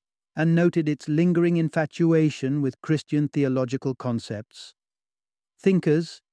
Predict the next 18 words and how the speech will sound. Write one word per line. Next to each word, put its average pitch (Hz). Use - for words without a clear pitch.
even 170
in 151
the 139
waning 151
days 143
of 123
fervent 151
Christian 131
belief, 123
nonchalantly 175
accepted 156
ideas 139
like 127
the 135
existence 131
of 117
the 127
soul 127